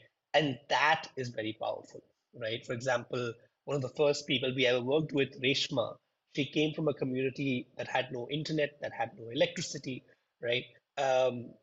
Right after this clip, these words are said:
it was, in fact, her first time even using a smartphone, right? When, when we, when we gave her her phone. Um, and yet, just within thirty minutes of training,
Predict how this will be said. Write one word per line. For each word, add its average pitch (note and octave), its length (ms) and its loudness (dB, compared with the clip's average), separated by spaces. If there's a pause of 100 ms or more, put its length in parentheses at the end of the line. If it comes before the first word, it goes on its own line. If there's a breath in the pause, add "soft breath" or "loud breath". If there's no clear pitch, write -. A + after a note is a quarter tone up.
(160)
it C3 180 -6
was, C#3+ 140 4
in C3+ 100 0
fact, C3 260 2
her D3 100 -4
first C#3 300 2
time C#3 140 -2
even C3+ 240 -2
using F3 320 4
a C#3 40 4
smartphone, - 500 -6 (140)
right? A2 280 -2
When, A#2 140 -6
when A#2 180 -4
we, A#2+ 260 -2
when A#2 100 -6
we A#2+ 140 -6
gave A#2+ 180 -4
her A2+ 400 -10 (260)
her - 200 -20
phone. B2 240 -14 (500)
Um, B2+ 280 2 (220)
and F3 140 -6
yet, F3 340 -2
just F3 260 -2
within E3 180 -2
thirty D#3+ 380 -8
minutes D3 280 -6
of B2+ 120 -12
training, F#3+ 460 0